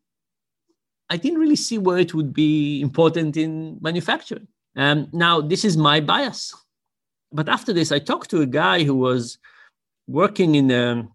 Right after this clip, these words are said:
pipe factory. He was a guy in a pipe factory,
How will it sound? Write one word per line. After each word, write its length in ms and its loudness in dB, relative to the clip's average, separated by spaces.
pipe 260 0
factory. 680 -6
He 180 -8
was 280 2
a 60 0
guy 360 2
in 140 0
a 60 0
pipe 340 -4
factory, 640 -6